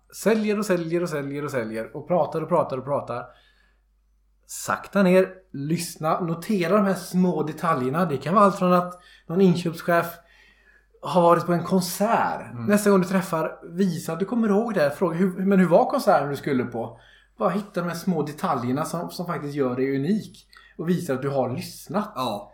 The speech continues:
Speaker 2: och som, precis, och, och
Speaker 1: Och det hänger
Speaker 2: även
Speaker 1: ihop med det du sa innan.
Speaker 2: Ja, och jag tänker framförallt så skapar du ju precis det du säger, att du har visat att du lyssnar, vilket kommer vara jätteviktigt, men även att du,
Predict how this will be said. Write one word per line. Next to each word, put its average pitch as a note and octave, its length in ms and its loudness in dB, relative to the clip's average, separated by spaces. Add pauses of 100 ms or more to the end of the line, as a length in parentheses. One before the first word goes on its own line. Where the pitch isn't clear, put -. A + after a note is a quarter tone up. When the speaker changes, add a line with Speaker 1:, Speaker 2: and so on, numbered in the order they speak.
(120)
Speaker 2:
och C3+ 100 -6
som, C3+ 360 -6
precis, E3+ 520 -4
och, C#3 560 -4
och A#2+ 520 -2
Speaker 1:
Och F3+ 80 2
det F3+ 80 10
hänger F#3+ 120 10
Speaker 2:
även F#3+ 160 12
Speaker 1:
ihop F#3 120 4
med F3+ 100 4
det C#3+ 80 4
du C3 100 -2
sa D3+ 320 6
innan. A2+ 320 2 (280)
Speaker 2:
Ja, B2 340 -2 (180)
och B2+ 100 -2
jag A#2+ 140 -2
tänker A#2+ 300 -4
framförallt C#3 580 -2
så C3 300 -4
skapar A#2 500 -6
du G#2+ 100 -10
ju G2+ 280 -12 (880)
precis A#2+ 340 -8
det A#2 100 -6
du A2 80 -8
säger, A2 200 -6
att G#2 100 -8
du A#2+ 60 -8
har A#2 60 -4
visat A#2 360 -8
att C3 260 -8
du B2+ 120 -6
lyssnar, A#2 500 -12 (200)
vilket A#2 300 -12
kommer A2+ 160 -8
vara G2+ 120 -12
jätteviktigt, A2+ 640 -12
men A#2+ 180 -10
även A2+ 280 -8
att G#2 160 -16
du, G#2+ 180 -16